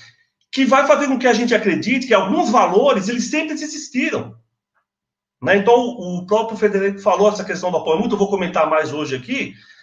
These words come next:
mas é interessante, por que que a gente acredita que a competição é um valor universal? Por que que a gente acredita que sempre existiu competição? Quando, na verdade, isso não é ver-, isso nunca aconteceu.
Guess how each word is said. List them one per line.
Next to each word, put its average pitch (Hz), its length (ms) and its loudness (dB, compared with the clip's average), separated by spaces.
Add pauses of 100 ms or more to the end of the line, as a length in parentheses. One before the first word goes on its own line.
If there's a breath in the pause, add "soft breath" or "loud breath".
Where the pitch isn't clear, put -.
(140 loud breath)
mas 262 140 2
é 302 80 4
interessante, 302 560 0
por 392 120 -2
que 480 140 2
que - 60 -2
a 320 60 4
gente 269 280 -2
acredita 240 580 0
que - 80 -4
a 196 80 0
competição 262 640 0
é 311 40 2
um 277 60 0
valor 226 340 2
universal? 208 800 -2 (480 soft breath)
Por 233 100 -6
que 370 120 0
que 381 40 -4
a 320 60 -2
gente 311 180 -4
acredita 175 640 -2
que 202 140 -6
sempre 311 460 -4
existiu 247 380 -6
competição? - 680 -4 (720)
Quando, 285 220 4
na 240 140 4
verdade, 202 480 2
isso 214 180 -6
não 240 140 0
é 240 100 2
ver-, 190 280 -6 (140)
isso 196 240 -2
nunca 247 240 2
aconteceu. 196 580 -4